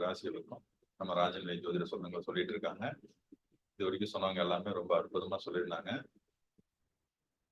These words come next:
குரு எந்த ராசிக்கா இருந்தாலும் சரிங்க, ஒரு அஞ்சு இடத்துல இருக்கும்போது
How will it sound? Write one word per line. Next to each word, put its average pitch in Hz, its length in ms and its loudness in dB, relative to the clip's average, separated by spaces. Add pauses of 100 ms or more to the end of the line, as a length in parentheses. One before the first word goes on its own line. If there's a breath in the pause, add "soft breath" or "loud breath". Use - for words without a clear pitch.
(880)
குரு 143 240 12 (1300)
எந்த 135 340 6
ராசிக்கா 110 380 6
இருந்தாலும் 101 340 0
சரிங்க, 85 320 -6 (1040)
ஒரு 98 160 8
அஞ்சு 120 300 0
இடத்துல 110 300 2
இருக்கும்போது 101 420 0